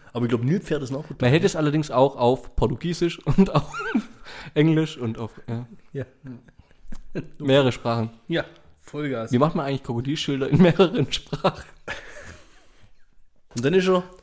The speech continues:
Speaker 1: ins Hotel rein,
Speaker 2: Ja.
Speaker 1: da in dem Trainingszentrum,
Speaker 2: Ja.
Speaker 1: beim Einchecken.
Speaker 2: Ja.
Speaker 1: Und der Portier, wo ihn da eincheckt, der hat dann zum D D gesagt, "Sag mal, Ohrkatzelschwurf." <laughs>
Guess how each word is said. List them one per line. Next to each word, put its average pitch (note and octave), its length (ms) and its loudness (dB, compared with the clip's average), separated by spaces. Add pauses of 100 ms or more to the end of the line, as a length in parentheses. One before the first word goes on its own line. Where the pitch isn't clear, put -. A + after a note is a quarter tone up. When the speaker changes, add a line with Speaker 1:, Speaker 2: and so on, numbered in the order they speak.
Speaker 1:
ins C3 160 -6
Hotel C#3 280 2
rein, G#3 320 -2 (120)
Speaker 2:
Ja. C3 220 -6
Speaker 1:
da F3 220 -2
in D3 160 -4
dem A2+ 280 -2
Trainingszentrum, F3 720 -6
Speaker 2:
Ja. B2 240 -8 (400)
Speaker 1:
beim A2+ 140 -8
Einchecken. E3 520 -4 (100)
Speaker 2:
Ja. B2+ 180 -6 (580)
Speaker 1:
Und A2 140 -4
der A2+ 100 2
Portier, C3 480 2 (360)
wo A2+ 120 -2
ihn A2+ 80 0
da A2 80 -4
eincheckt, B2 420 -6 (180)
der G2+ 80 -8
hat A2 140 -6
dann G#2+ 120 -4
zum G2+ 200 -6
D G2 120 -6
D A#2+ 160 -4
gesagt, A#2+ 360 -12 (440)
"Sag A2+ 180 -8
mal, B2 160 2
Ohrkatzelschwurf." F3+ 960 2
<laughs> E4+ 40 2